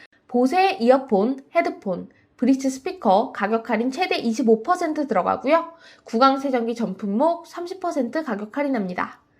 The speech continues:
쓰리엠 문구 전품목 만 원 이상 결제 시 사천 원 상품권 증정하고 있고요. 글라스락 아이스박스 전품목 신세계 포인트 적립 시 최대 오십 퍼센트 할인,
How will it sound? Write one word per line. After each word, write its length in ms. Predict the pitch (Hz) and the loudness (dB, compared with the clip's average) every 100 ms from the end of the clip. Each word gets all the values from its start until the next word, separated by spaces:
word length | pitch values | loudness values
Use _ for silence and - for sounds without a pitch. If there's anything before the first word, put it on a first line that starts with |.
| - - _ | -20 -20 _
쓰리엠 460 | - 427 453 453 330 | -4 6 6 6 4
문구 260 | 226 226 | 2 0
전품목 680 | 247 208 214 285 214 185 202 | 0 -2 -2 0 2 0 4
만 200 | 185 190 | 4 4
원 160 | 233 | 2
이상 240 | 233 226 214 | 0 -2 -4
결제 280 | 190 180 190 | -4 -6 -8
시 180 | 294 | -6
사천 360 | 330 349 349 330 | -8 -10 -10 -8
원 100 | 320 | -6
상품권 560 | 339 330 349 320 311 311 | -8 -10 -12 -6 -6 -4
증정하고 520 | 214 190 190 190 214 | -4 -4 -2 -4 -4
있고요. 420 | 196 233 311 311 - _ - _ | -6 -2 0 -2 -10 _ -20 _
글라스락 560 | - 254 294 - 285 262 | 2 4 4 2 2 4
아이스박스 580 | 185 214 - 226 - | 0 -2 -6 -10 -8
전품목 640 | 226 214 196 214 214 302 311 | -8 -6 -6 -6 -2 -2 -4
신세계 420 | 349 349 359 349 | -10 -8 -8 -6
포인트 260 | 302 285 269 | -6 -6 -6
적립 380 | 233 196 254 | -4 -4 -4
시 440 | - - 185 262 - | -8 -6 -4 -4 -8
최대 220 | - 294 | -6 0
오십 280 | 208 240 254 | 2 0 0
퍼센트 320 | 302 277 247 | -4 -4 -2
할인, 460 | 262 247 180 254 | -2 -2 -4 -8